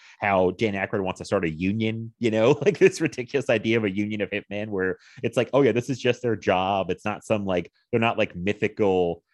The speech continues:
um, you know, like the boogeyman or something. They're just guys with the, who do this is <laughs> for a living, you know?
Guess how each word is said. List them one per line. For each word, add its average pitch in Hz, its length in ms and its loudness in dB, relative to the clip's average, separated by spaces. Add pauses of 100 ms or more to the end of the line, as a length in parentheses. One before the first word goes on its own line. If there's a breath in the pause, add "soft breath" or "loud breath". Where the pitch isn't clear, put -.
(220)
um, 80 440 -2
you 101 80 -2
know, 87 100 0
like 87 140 -4
the - 60 -4
boogeyman 85 600 -2
or 73 100 -2
something. 82 400 -4
They're 85 120 -6
just 92 260 -10
guys 90 340 -2
with - 100 -12
the, 101 120 -6
who 95 60 -6
do 92 140 -2
this 92 180 -6
is 87 100 -14
<laughs> - 120 -20
for 101 120 2
a 92 60 2
living, 87 520 -2
you 87 80 -4
know? 82 240 -4